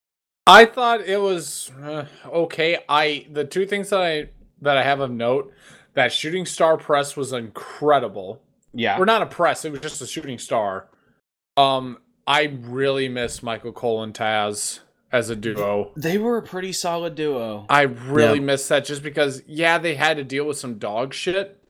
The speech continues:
Speaker 1: but they just, they were such a good, co-, they were just a sh-, good, like, uh, contrast to King and J R.
Speaker 2: Yeah.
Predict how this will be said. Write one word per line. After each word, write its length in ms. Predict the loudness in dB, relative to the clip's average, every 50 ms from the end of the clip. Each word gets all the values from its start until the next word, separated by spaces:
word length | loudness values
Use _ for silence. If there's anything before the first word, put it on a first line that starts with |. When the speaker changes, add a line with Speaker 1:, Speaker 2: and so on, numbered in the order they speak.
| _ _ _ _ _ _ _ _ _ _ 2
Speaker 1:
but 440 | 4 4 4 4 2 0 -2 -6 _ -16 -14 -14 -14 -14 -14
they 180 | -10 -6 -6 -4
just, 460 | -2 -2 -2 -2 -2 -4 -10 -12 _
they 300 | -12 -10 -6 -2 -2 0 0
were 120 | 0 -2
such 420 | -2 -2 2 4 4 4 4 2
a 40 | -4
good, 320 | -2 -2 -2 -2 -4 -8 -14
co-, 280 | -12 -8 -8 -8 -8 -8
they 300 | -8 -2 0 0 2 2
were 80 | 0 0
just 280 | 0 0 0 0 0 -2
a 60 | -6
sh-, 200 | -6 -8 -12 -14 -18 -16 -14 -6 0
good, 400 | 4 6 6 6 4 0 -4 -2
like, 320 | 0 2 2 0 0 0
uh, 300 | 0 2 2 2 0 -2 -6 _ _ _ _ _ _ _ _ _ _ _
contrast 880 | -10 -2 0 2 2 2 0 -2 0 2 4 6 6 4 2 -2 -10 -10
to 300 | -8 -6 -6 -6 -6 -8 -12
King 420 | -14 -12 -6 -2 -2 -2 0 -2 -4
and 160 | -4 -4 -4
J 240 | -4 -4 -4 -4 -4
R. 440 | -4 -6 -8 -8 -12 -14 -18 -20 _ _ _ _ _ _ _ _ _ -4
Speaker 2:
Yeah. 380 | 0 2 4 4 2 0 -2